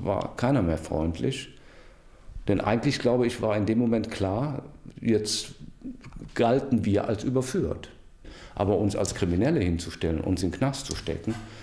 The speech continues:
das ist schon ein starkes Stück. Und, äh, na ja, wir sind, wie gesagt, deswegen auch, ähm, auch tätig geworden, haben uns auch hier in Deutschland eben an, an, an das Konsulat gewendet,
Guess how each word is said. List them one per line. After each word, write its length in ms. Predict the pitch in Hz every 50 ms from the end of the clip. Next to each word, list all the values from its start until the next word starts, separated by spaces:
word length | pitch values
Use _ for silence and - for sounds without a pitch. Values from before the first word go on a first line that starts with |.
| - - - - - -
das 100 | - -
ist 60 | 120
schon 240 | - - 131 117 107
ein 40 | 98
starkes 460 | 104 - - 101 98 107 - - 92
Stück. 340 | - - 87 - - - - - - - - - - - - - - - - - - - -
Und, 300 | - 80 78 - - -
äh, 140 | 85 80 78 80 - - - - - - - - - - - - - - - - - - - - - - - - - -
na 120 | 85 85
ja, 140 | 101 104 90
wir 80 | 82 85
sind, 300 | 90 117 120 120 - - - - - - - -
wie 80 | 110 107
gesagt, 340 | 101 92 87 113 104 104 -
deswegen 500 | 101 98 - 101 104 107 104 104 107 -
auch, 500 | - 95 92 92 - - 62 90 95 92
ähm, 160 | 92 92 87 - - - - - - - - - - - - - - - - - - - - - -
auch 220 | - 92 90 85 - - - - - -
tätig 400 | - 107 98 101 101 120 117 113
geworden, 480 | - 131 117 117 117 117 120 123 120 110
haben 200 | 104 107 107 101
uns 160 | 95 92 -
auch 180 | - 95 92 -
hier 200 | - 98 98 95
in 80 | 95
Deutschland 500 | 92 92 90 92 92 - 131 127 127 117
eben 300 | - 104 107 107 107 101
an, 280 | 82 98 98 95 95 -
an, 360 | - - 92 92 90 92 - -
an 140 | - 87
das 140 | 80 82 -
Konsulat 500 | - 90 90 92 90 87 87 101 110 -
gewendet, 560 | - 123 123 127 127 135 131 127 127 - -